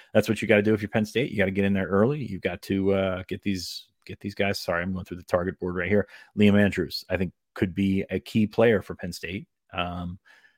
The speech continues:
kind of on that borderline between, is he an interior guy, as a tackle? So that might, you know, change Notre Dame's perception of him. That might change Ohio State's perception of him. And, and if you're Penn State, you would jump at any, any chance to get Liam Andrews. So just guys like that,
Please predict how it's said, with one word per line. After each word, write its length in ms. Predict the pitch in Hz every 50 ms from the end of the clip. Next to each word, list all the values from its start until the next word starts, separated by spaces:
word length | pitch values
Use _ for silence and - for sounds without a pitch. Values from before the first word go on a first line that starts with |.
| _ _ _ _ _ _ _ _ _ _
kind 200 | - - - 113
of 60 | 120
on 140 | 110 110 110
that 200 | 110 107 104 87
borderline 640 | 92 104 107 104 113 117 113 110 110 117 120 127 127
between, 380 | 104 92 - - 110 107 104 104
is 120 | 98 -
he 180 | - 98 101 98
an 100 | 98 95
interior 400 | 101 104 101 - 123 113 113 107
guy, 180 | 104 107 104 104
as 100 | 101 87
a 20 |
tackle? 540 | - - - - 101 127 - 160 156 143 107
So 100 | - -
that 220 | 92 92 101 73
might, 260 | 95 98 101 101 92 - _ - - - -
you 120 | 78 98
know, 100 | 90 90
change 420 | 92 - - - 107 107 104 87
Notre 220 | 101 104 101 95 95
Dame's 240 | 95 98 98 92 -
perception 480 | - 90 - - - 80 - - 85
of 60 | 80
him. 80 | 82 76
That 140 | 78 90 95
might 180 | 95 92 87
change 400 | - - - 104 98 98 98 90
Ohio 260 | 90 80 98 101 98 95
State's 280 | - - 95 92 -
perception 440 | - 95 - - 87 78 - - 71
of 100 | 58 - -
him. 20 |
And, 180 | 90 92 95 - -
and 260 | 98 95 92 87 - _
if 80 | - -
you're 80 | - -
Penn 140 | - 110 107
State, 300 | - - 127 104 - - _ _ _ _ _ _ _ _ _ _ _ _ -
you 100 | 113 113
would 140 | 110 87
jump 340 | 82 - 107 107 90 85 -
at 80 | 87 85
any, 240 | 95 95 92 87 - _ _ _ _ _ _ _ -
any 160 | 127 123 113
chance 320 | 95 - - 98 87 - -
to 60 | -
get 160 | - 85 71
Liam 220 | 85 87 85 82
Andrews. 320 | 78 80 76 65 69 - -
So 220 | - 110 95 85 - - - - - - - _ _
just 180 | - - 359 -
guys 180 | - 131 117 95
like 140 | 104 90
that, 240 | 87 87 87 87 -